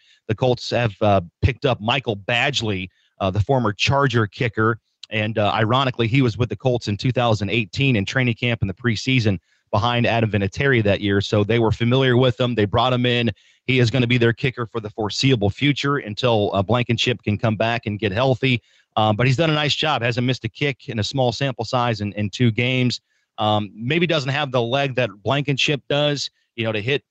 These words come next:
from fifty-five, fifty-seven, but he has been consistent, does have range, and he's in the N F L, obviously, for a reason. Um, so, again, in a short, short sample size,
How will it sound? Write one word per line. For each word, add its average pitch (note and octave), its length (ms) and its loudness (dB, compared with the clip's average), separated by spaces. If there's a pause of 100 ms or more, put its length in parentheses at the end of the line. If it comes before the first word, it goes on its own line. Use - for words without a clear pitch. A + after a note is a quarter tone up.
from A2+ 360 -2
fifty-five, C3 640 -2
fifty-seven, C3+ 760 -4 (300)
but A#2 80 -8
he A#2 80 0
has C3 240 -2
been C#3 220 -2
consistent, B2 720 -2
does C3 220 -2
have C3 260 -2
range, B2 420 0
and A2+ 100 0
he's A#2 240 2
in A#2+ 80 4
the A#2 120 2
N A2 80 2
F G#2 120 -2
L, A#2 120 4
obviously, A2+ 440 2
for G2 200 2
a - 20 2
reason. G#2 460 2 (340)
Um, F#2+ 240 0
so, B2 240 2
again, A#2+ 260 0
in G2+ 100 -2
a G2+ 40 -2
short, C3 380 0 (240)
short - 420 0
sample C#3 380 -2
size, A2+ 420 -2